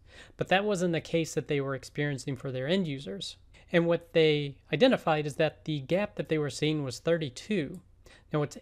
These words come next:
interesting about this is that this is actually, in the Postgres source code, the number of sequence values that are pulled for each time. And they say here, quote, in the source code, "We don't want to log each fetching of a value from a sequence.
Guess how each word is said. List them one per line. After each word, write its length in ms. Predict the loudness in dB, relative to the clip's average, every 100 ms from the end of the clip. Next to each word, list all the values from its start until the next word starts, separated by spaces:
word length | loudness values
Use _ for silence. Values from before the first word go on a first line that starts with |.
| -2
interesting 640 | 0 2 2 0 -2 -2
about 300 | -2 -4 -2
this 200 | -4 -4
is 100 | -2
that 220 | -2 -2
this 180 | -4 -4
is 140 | -6 -4
actually, 720 | -4 -4 0 0 2 0 -4 -12 -20 -2
in 120 | 2
the 80 | 2
Postgres 460 | 2 0 0 -4 -6
source 300 | -2 -2 -2
code, 400 | -2 -2 -2 -6 -16 -20 -10
the 80 | -2
number 320 | 0 2 2
of 120 | 0 0
sequence 420 | -2 0 -2 0
values 460 | 0 2 0 -4
that 200 | -4 -4 -4
are 180 | -6 -6
pulled 460 | -10 0 2 2 0
for 120 | -6
each 240 | -6 -8
time. 460 | -10 -6 -6 -6 -14 -18 -20 -20 -20 -2
And 100 | 4
they 80 | 4
say 180 | 4 2
here, 180 | 2
quote, 320 | 0 4 4 4
in 80 |
the 80 | -2
source 260 | -2 -2 -2
code, 240 | -2 -4
"We 120 | 0
don't 220 | 2 2 2
want 120 | 0
to 40 |
log 300 | 0 0 -2
each 260 | -4 -8 -12 -18 -20 _
fetching 580 | -2 -2 0 -4 -4 -6
of 100 | -2
a 100 | -2
value 320 | 0 -2 -2 -4
from 180 | -6
a 40 | -4
sequence. 640 | -4 -4 -6 -12 -14 -16